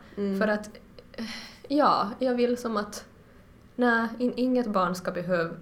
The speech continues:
Speaker 2: just som du säger, växa upp med en förälder som inte är där
Speaker 1: Mm.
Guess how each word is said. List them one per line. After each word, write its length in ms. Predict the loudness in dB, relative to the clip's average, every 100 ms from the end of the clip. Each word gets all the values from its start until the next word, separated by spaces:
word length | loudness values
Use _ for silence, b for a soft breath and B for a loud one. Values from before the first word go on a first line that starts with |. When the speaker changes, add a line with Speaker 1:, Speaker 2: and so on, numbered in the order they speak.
| -10
Speaker 2:
just 240 | -8 -8
som 160 | -8 -8
du 80 | -8
säger, 260 | -6 -4
växa 320 | -4 -6 -6 -8
upp 200 | -8 -14 -8
med 340 | -4 -4 -6 -12 B B B B -6
en 180 | -6 -6 -12 -20 -20 -20 -20 -10
förälder 400 | -2 0 2 -2
som 220 | -4 -6
inte 500 | -6 -10 -16 -18 -18 -18 -14 -6
är 100 | -2
där 480 | 0 0 0 -2 -6 -2
Speaker 1:
Mm. 500 | 0 0 0 -4 -10